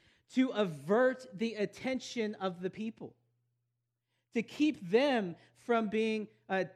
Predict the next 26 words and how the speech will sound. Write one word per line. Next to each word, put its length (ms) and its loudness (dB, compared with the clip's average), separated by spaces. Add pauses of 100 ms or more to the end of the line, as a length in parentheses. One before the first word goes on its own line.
(420)
raptured 420 0
or 140 -2
to 160 -10
be 180 -12
captured 480 -4
up 160 -2
into 160 -6
Jesus' 560 -12
claims, 500 -4 (720)
to 80 -12
become 240 0
followers 580 -2
of 120 -12
him. 360 -8 (480)
And 80 -8
so 160 -2
it's 200 -10
not 360 -6
only 400 -10 (120)
to, 120 -10 (360)
to 80 -12
deny 640 -10
the 120 -8
claim 440 -10
that 200 -14
Jesus 340 -14